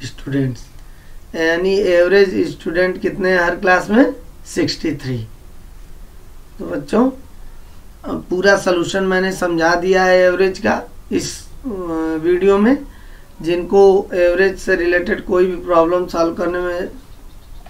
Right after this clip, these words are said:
problem आ रही है, तो आप यहाँ से अपनी problem को resolve कर सकते हैं। सबसे पहला काम आपको अपने से ही work complete करना है, पहले solve करना है, ना आए तब जाकर आपको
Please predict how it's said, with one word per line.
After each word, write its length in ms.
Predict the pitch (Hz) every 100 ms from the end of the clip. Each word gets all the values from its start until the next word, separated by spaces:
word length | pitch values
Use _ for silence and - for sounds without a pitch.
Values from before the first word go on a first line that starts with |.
| - - 208 160 214 - -
problem 380 | 151 151 180
आ 80 | 185
रही 220 | 185 190
है, 140 | 202 254 - - - - - -
तो 80 | 175
आप 240 | 202 233 139
यहाँ 300 | 160 147 156
से 260 | - 240
अपनी 380 | 294 180 151 170
problem 440 | - 156 151 165
को 140 | 165 180
resolve 400 | 170 147 165 170
कर 200 | 170 147
सकते 320 | 165 147 202
हैं। 260 | 196 226 262 - - - - - - - - -
सबसे 280 | 220 - 220
पहला 320 | 196 190 196
काम 320 | 185 196 202
आपको 260 | 185 185 202
अपने 360 | 185 - 196
से 160 | 196 202
ही 100 | 190
work 240 | 190 180 175
complete 400 | 185 220 180 170
करना 300 | 185 170 175
है, 160 | 175
पहले 220 | 175 170 165
solve 320 | - 165 165
करना 280 | 170 160 180
है, 200 | 240 277 - - - -
ना 180 | 190 220
आए 280 | 202 180 208 -
तब 200 | 208 202
जाकर 360 | 165 170 151 170
आपको 520 | 165 143 202 247 262